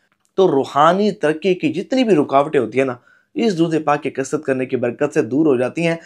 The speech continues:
अब दुरूद पाक मैं आपको बता देता हूँ, दुरूद पाक ये है, "अस्सलातु वस्सलामु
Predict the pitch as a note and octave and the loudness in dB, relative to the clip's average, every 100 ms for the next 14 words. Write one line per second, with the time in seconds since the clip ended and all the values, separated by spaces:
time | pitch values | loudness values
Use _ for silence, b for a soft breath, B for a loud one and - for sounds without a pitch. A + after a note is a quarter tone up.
0 | - - C#3+ B2+ C3+ B2+ B2+ A#2+ B2 A#2 | -10 -6 -6 -2 -2 -2 -4 -6 -10 -10
1 | A#2+ A#2+ C3+ C#3+ D3 D3 D3+ b b - | -10 -6 -4 -2 -2 -2 -4 b b -2
2 | C#3+ D3 C3+ C3 B2+ D#3 D#3+ D#3 D#3 B | 2 2 2 0 2 2 4 2 0 B
3 | B E3+ - E3+ D3 D3+ D#3+ D#3 D3+ C#3+ | B -2 0 2 4 6 4 2 0 2
4 | C#3 C#3 D3 - C#3 B2+ C3 C#3 C3+ C3+ | 2 2 0 0 0 2 4 2 0 -6